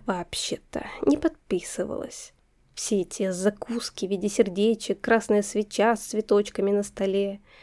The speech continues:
Что это за безвкусица вообще? Я такое не любила и искренне не понимала, что и зачем мне сейчас пытаются навязывать.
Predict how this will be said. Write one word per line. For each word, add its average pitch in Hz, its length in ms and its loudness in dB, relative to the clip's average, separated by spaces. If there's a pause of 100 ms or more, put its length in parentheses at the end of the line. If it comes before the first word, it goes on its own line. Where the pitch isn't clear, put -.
(160)
Что - 480 10
это 226 280 10
за 196 100 2
безвкусица 214 840 0
вообще? 185 680 -6 (520)
Я 262 300 6
такое 294 400 4
не 302 140 6
любила 302 380 6
и 190 160 4
искренне 190 420 4
не 208 100 6
понимала, 208 520 6
что - 280 0
и 220 80 8
зачем 214 400 2
мне 226 140 4
сейчас 202 360 -2
пытаются 185 640 0
навязывать. 233 840 4